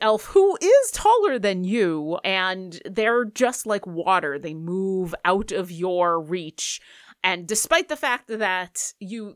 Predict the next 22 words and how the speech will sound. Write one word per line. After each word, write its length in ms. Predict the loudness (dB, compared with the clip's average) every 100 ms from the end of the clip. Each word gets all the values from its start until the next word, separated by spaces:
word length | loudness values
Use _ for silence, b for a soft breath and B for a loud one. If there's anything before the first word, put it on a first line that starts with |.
| -2
they're 200 | 0 0
surrounded 680 | -2 -2 0 0 0 -4 -6
by 160 | -6
the 120 | -6
two 240 | -6 -4 -4
of 100 | -6
you, 380 | -10 -8 -6 -4
and 200 | -6 -2
you're 180 | 2 0
fairly 460 | 0 -4 -2 -2
fast, 680 | -2 0 0 0 -4 -10 -6
they, 380 | -6 -4 -6 -8
they 220 | -8 -6
manage 420 | -2 -4 -4 -8
to 60 | -14
totally 520 | -12 -6 -4 -4 -2
evade 360 | -2 -2 -4 -8
you. 320 | -8 -8 -12 -18 b b b b b -2
Um, 400 | 0 2 -2 0
anything 280 | 0 2 2
else, 160 | 2
Jonathan? 420 | 4 2 0 -6